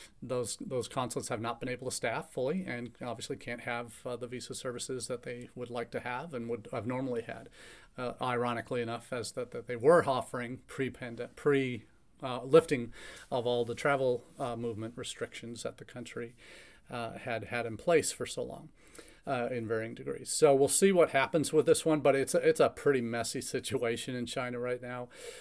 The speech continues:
uh, in terms of, uh, covid and, uh, the cases that, and hospitalizations. We've talked in past about the, the challenges that this reopening has had, and we've seen, uh, what, uh, the po-, populations that have been most directly impacted have been the elderly.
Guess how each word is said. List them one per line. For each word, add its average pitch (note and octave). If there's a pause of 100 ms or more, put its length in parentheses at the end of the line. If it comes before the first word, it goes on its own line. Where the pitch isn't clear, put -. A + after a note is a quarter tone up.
(160)
uh, A#2
in A#2+
terms A#2+
of, A2
uh, A2+ (260)
covid B2
and, A2+
uh, A2+
the A2
cases B2+
that, A#2+
and A#2
hospitalizations. A#2+ (380)
We've B2+
talked -
in B2
past A#2
about A#2
the, B2
the B2
challenges B2
that A2+
this -
reopening B2
has A2
had, B2+
and A#2+
we've A2+
seen, A#2+ (640)
uh, A#2
what, B2 (120)
uh, C3
the C#3 (260)
po-, -
populations B2+
that C3
have A2+
been A#2
most A#2
directly A#2
impacted A#2
have A2+
been A#2
the A2
elderly. A#2+